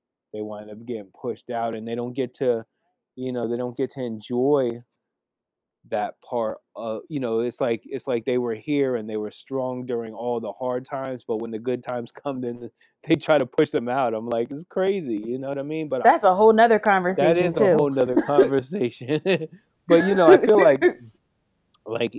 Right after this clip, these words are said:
Speaker 1: in this, in, like, just in general, you know, like, uh,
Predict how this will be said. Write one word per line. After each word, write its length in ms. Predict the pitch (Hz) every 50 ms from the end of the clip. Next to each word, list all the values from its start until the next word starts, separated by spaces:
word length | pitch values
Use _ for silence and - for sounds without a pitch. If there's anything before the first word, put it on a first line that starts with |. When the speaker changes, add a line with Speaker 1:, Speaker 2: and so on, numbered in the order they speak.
| -
Speaker 1:
in 180 | - 143 143 139
this, 240 | 127 117 - - _ _
in, 300 | 139 127 131 123 120 - _ _ _ -
like, 440 | 120 120 113 110 107 104 - _ _ _ _ _ _ _ _ _ _ _ _ _
just 180 | - 180 180 -
in 160 | 170 151 143
general, 460 | 131 131 127 131 131 120 110 95 101
you 160 | 107 113 117 117
know, 180 | 113 110 110
like, 300 | 107 107 104 104 107 - 113 110 - _ -
uh, 400 | 113 110 104 104 101 101 101